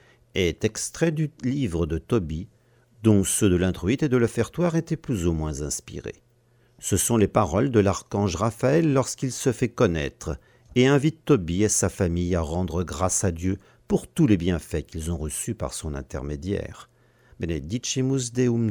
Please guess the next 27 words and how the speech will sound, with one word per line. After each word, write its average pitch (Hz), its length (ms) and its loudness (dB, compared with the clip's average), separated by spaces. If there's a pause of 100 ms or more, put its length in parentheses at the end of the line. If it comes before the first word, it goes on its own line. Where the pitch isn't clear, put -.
celi 76 540 -4
et 101 100 -2 (140)
coram 151 480 4
omnibus 143 600 0
viventibus 95 800 -2
confitebimur 80 1080 -4 (140)
ei, 50 480 -10 (600)
quia - 240 -6
fecit - 460 -4
nobis 120 360 -2
cum 95 200 -2
misericordiam 76 1000 -4
suam. 53 600 -10 (540)
Bénissons 113 680 6
le 107 120 6
Dieu 92 240 0
du 107 120 -4
ciel - 420 2
et - 60 4
proclamons 101 640 0
sa 98 200 0
louange 95 520 0
devant 78 280 -4
tous - 200 -8
les 80 260 -4
êtres 85 300 -6
vivants, 87 440 -4